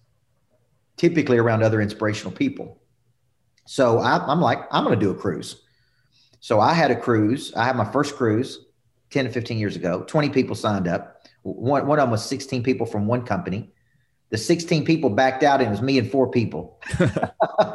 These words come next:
And they got a lot of special attention from me, right? They wanted to hang out with me the whole cruise. And, uh, but I loved it. And I did a cruise last year with, like, a hundred people on it.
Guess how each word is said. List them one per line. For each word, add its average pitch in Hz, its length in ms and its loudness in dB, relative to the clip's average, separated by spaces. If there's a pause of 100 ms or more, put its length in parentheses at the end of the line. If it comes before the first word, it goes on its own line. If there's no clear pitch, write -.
(360)
And 147 160 2
they 156 100 4
got 139 260 4
a 123 40 6
lot 160 520 6
of 147 80 2
special 143 460 2
attention 113 420 -2
from 90 160 -4
me, 87 220 -2
right? 113 180 2
They 127 140 4
wanted 139 200 4
to 120 40 2
hang 135 160 2
out 123 140 4
with 123 120 6
me 127 140 2
the 110 100 4
whole 131 320 4
cruise. 107 420 2 (380)
And, 160 380 2
uh, 135 320 4 (840)
but 147 180 2
I 151 120 4
loved 202 340 4
it. 156 160 -2
And 123 140 0
I 160 80 2
did 190 120 4
a 131 80 -2
cruise 131 200 2
last 139 240 2
year 127 60 -2
with, 107 80 2
like, 104 100 2
a 101 60 -6
hundred 104 280 -2
people 110 300 -6
on 67 100 -10
it. 104 80 -16